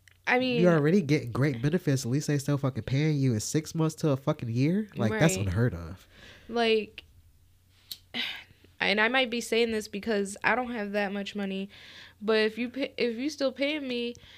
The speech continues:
Speaker 1: fifty percent of my five hundred K, that's fine. At least
Speaker 2: That's
Speaker 1: it's, I'm still getting paid a lot.
Speaker 2: That's a lot of money. That's why, like, <laughs> I see both sides, but, like, when it comes to this amount, like, goddamn, like,
Speaker 1: Right.
Speaker 2: you just being greedy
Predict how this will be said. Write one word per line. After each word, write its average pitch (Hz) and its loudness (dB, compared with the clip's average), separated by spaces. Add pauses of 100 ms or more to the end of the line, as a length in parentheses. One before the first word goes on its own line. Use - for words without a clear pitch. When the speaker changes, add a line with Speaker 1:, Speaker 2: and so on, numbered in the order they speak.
(160)
Speaker 1:
fifty 269 -4
percent 254 -4
of 240 0
my 247 -2
five 247 -2
hundred 233 -2 (520)
K, 269 -2 (320)
that's 254 2
fine. 320 2
At 233 6
least 370 6
Speaker 2:
That's 294 2
Speaker 1:
it's, - -10
I'm 370 10
still 302 0
getting 330 0
paid 370 2
a 320 2
lot. 311 0 (160)
Speaker 2:
That's 254 4
a 247 4
lot 208 4
of 220 2
money. 269 -2
That's 254 2
why, 302 12
like, 247 6 (260)
<laughs> - -12
I 208 4
see 269 2 (760)
both 208 8
sides, 240 2
but, 220 2
like, 202 4 (360)
when 190 0
it 208 -2
comes 202 -2
to 135 0
this 160 10
amount, 135 8
like, 123 4
goddamn, 131 4
like, 214 4
Speaker 1:
Right. 269 6
Speaker 2:
you 185 10
just 226 10
being 123 6
greedy 98 2